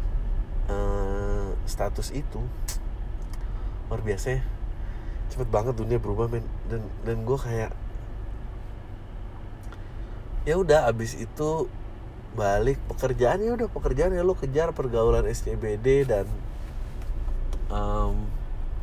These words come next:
sekitarnya gitu yang, yang memang, eh, ya udah tuh it-nya, eh, it, it location-nya dan sekarang tuh kayak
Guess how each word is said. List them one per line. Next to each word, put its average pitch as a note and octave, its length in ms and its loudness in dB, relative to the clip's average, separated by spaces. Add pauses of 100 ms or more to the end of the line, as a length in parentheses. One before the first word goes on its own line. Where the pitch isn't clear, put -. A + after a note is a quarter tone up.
(1000)
sekitarnya A2 640 -2
gitu A#2+ 240 0
yang, G#2+ 320 0 (160)
yang A2 320 0
memang, C3+ 400 0 (1300)
eh, G#2+ 500 2 (260)
ya B2 80 2
udah E3+ 240 2
tuh - 120 -4
it-nya, C#3+ 520 0
eh, G#2+ 500 -2 (300)
it, - 40 -10 (200)
it B2 140 -2 (180)
location-nya B2 720 -2
dan A2+ 240 2 (3500)
sekarang B2 320 -2
tuh D3 160 -6
kayak G2+ 400 -2